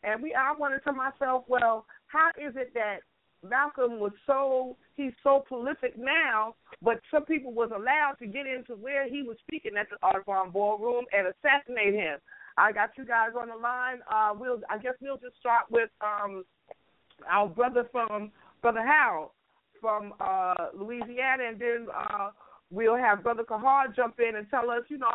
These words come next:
how these things actually take place as much as we love Brother Malcolm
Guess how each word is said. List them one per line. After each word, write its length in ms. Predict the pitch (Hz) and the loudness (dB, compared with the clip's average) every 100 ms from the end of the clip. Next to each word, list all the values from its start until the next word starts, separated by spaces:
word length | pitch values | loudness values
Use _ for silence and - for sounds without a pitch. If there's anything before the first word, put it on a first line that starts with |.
| 214 | 0
how 320 | 262 302 294 277 | 2 2 2 -4
these 160 | 285 - | -6 -8
things 300 | 285 269 247 - | -6 -4 -4 0
actually 340 | 226 254 233 - | 0 0 -6 2
take 160 | 269 226 - | 2 2 -2
place 300 | 302 240 226 _ _ - | 2 2 2 _ _ 0
as 140 | 202 202 | 0 0
much 200 | 247 262 | -4 -2
as 120 | 233 | -4
we 160 | 214 247 | -6 -8
love 640 | 196 214 262 247 220 196 185 | -4 4 4 4 0 -4 0
Brother 260 | 220 208 | 0 0
Malcolm 520 | 202 247 247 - 190 | 0 4 2 0 -8